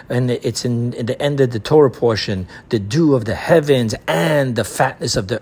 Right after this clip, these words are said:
earth and an abundance. So therefore, Isaac's blessings to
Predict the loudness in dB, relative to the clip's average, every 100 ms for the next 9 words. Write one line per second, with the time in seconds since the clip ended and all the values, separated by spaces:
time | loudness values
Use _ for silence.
0 | -2 2 2 2 0 -4 -2 0 0 -2
1 | -4 -4 -2 0 2 2 0 0 -6 -12
2 | -18 -16 -14 -12 -2 4 6 6 6 6
3 | 4 4 2 2 2 0 0 -2 -4 0
4 | 2 2 -2 -4 -2 -4